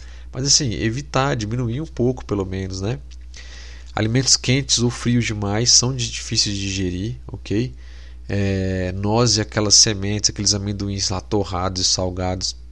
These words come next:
tire isso aí da sua alimentação. O álcool, estimulantes artificiais e corantes, assim como, como o pessoal diz, entre aspas, né, os tóxicos também, ok? Os tóxicos e drogas.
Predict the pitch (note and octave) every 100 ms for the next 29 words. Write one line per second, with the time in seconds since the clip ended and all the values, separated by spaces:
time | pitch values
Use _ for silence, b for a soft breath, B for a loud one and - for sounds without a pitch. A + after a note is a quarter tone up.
0 | - - G#2 G#2 - G2 F#2+ - F#2+ F#2
1 | - G2+ - - G2+ A2 B B B B
2 | B B B - B2 A#2 B2 B2 A#2+ A2+
3 | A2+ - A2+ G#2 G#2 G#2 G#2+ - - -
4 | G2+ F#2+ F#2+ - G2 G2+ G#2+ - G2 -
5 | F#2+ G2 G2 F#2+ F#2 G2 - - - -
6 | - - G2 G#2 G2 F#2+ F#2+ F#2+ G2+ F#2+
7 | F#2+ - G2 - F2+ - - F#2+ G2+ -
8 | - G#2+ - G2 F#2+ G2 G2 G#2 G2+ G2+
9 | G#2 - G2+ G2+ - - G2 F#2 F#2 F#2
10 | F#2+ -